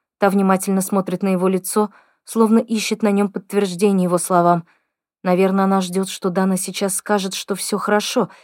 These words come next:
и бояться не следует. Но он в этом совсем не уверен.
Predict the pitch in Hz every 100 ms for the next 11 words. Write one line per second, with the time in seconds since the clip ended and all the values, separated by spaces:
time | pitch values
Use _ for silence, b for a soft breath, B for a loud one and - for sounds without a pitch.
0 | B 180 185 185 185 208 208 - 240 202
1 | 190 - b b _ _ _ - 226 214
2 | 220 202 202 208 196 214 - 185 185 190
3 | 185 185 180